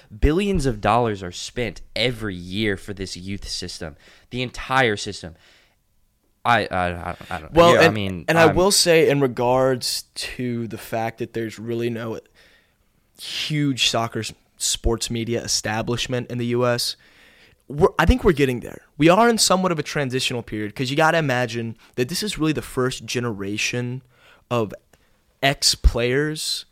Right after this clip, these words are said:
Speaker 2: that are suc-, that were successful enough and experienced enough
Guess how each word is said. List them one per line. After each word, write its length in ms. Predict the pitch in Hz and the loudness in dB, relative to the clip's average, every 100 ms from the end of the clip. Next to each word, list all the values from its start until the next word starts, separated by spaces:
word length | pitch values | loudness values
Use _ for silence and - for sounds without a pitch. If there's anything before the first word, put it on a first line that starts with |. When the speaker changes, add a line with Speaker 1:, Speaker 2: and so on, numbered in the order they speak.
| _ _ _ - | _ _ _ -8
Speaker 2:
that 400 | 120 117 104 _ | -2 -2 -2 _
are 300 | 117 113 - - _ _ _ _ _ _ | -4 -2 -4 -12 _ _ _ _ _ _
suc-, 340 | - - 127 127 | -4 -2 -4 -6
that 260 | 135 117 | -10 -4
were 120 | 123 | 0
successful 720 | 117 127 - - 127 - 170 175 | 0 0 2 2 0 -2 -4 -6
enough 420 | - 175 - - _ _ - | -4 -6 -8 -16 _ _ -10
and 120 | 123 117 | -6 -4
experienced 1040 | - - - - 160 185 165 113 104 - | 0 0 0 -2 0 0 0 -2 -4 -6
enough 560 | 107 107 92 - - | -8 -8 -10 -12 -18